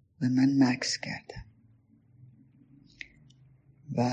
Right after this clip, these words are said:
سعی کردم که با چند تا گفته این جلسه رو به پایان ببرم. ولی وقتی برگشتم به چادر، تمام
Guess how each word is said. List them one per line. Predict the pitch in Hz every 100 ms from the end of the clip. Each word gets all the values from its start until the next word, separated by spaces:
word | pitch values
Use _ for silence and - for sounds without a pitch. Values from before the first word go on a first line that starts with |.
| 123 131 135 -
سعی | - - 123 127
کردم | - 135 123 117 120 113 127 -
که | 233 120 127 127 240 - _ _ _ _ _ _ _ _ _
با | - 120 117
چند | - 135 131 131
تا | 131
گفته | 123 - 120 - - 156 175 170 165 139 -
این | 135 131
جلسه | 127 113 113 -
رو | - 127
به | 123
پایان | - - 101 - -
ببرم. | - - - - _ _ _ _ _ _ _ _ _ -
ولی | 180
وقتی | 180 175 -
برگشتم | 165 156 156 165 - 185 165
به | 165
چادر، | - 170 151 156 165 180 190 - _ _ _ _ _ -
تمام | - 175 175 165 170 180 185 190 185 185 185 170